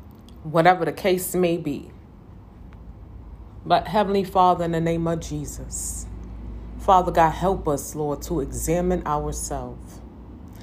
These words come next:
Remove everything that is not of you. Remove it out and cast it back to the pits of hell in the name of Jesus.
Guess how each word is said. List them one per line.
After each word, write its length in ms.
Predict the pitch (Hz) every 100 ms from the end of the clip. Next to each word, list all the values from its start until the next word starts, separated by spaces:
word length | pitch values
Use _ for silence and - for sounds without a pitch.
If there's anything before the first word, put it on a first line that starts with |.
| - -
Remove 380 | 156 175 196 -
everything 540 | 185 202 214 202 202 180
that 180 | 160
is 160 | 135 -
not 400 | 131 160 202 -
of 280 | 160 135 120 117
you. 420 | 131 151 190 - - - -
Remove 520 | 127 123 147 202 143
it 160 | 131 -
out 300 | 185 170 - 123
and 140 | 135
cast 400 | - - 175 -
it 180 | 127 117
back 280 | 170 165 -
to 180 | -
the 100 | 120
pits 480 | - - - 226 -
of 160 | 120 -
hell 320 | - 180 135
in 200 | - 185
the 100 | 131
name 500 | 123 131 143 180 175
of 220 | 131 113
Jesus. 880 | - - - - - - - - -